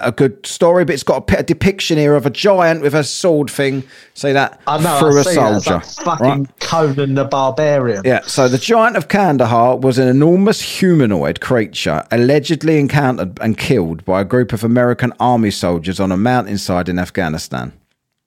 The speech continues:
Speaker 2: Where's the photo evidence?
Speaker 1: Well, e-, e-, everything's alleged, isn't it? Uh,
Speaker 2: Yeah.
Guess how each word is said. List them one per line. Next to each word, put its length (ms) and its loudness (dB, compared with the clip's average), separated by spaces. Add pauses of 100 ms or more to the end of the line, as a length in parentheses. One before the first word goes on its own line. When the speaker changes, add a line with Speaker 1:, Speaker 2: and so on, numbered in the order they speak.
(420)
Speaker 2:
Where's 320 -2
the 80 -2
photo 260 0
evidence? 640 -4 (800)
Speaker 1:
Well, 320 -2
e-, 60 -8
e-, 60 -10 (200)
everything's 640 -2
alleged, 500 -2
isn't 140 0
it? 120 -10 (300)
Uh, 460 0
Speaker 2:
Yeah. 320 -2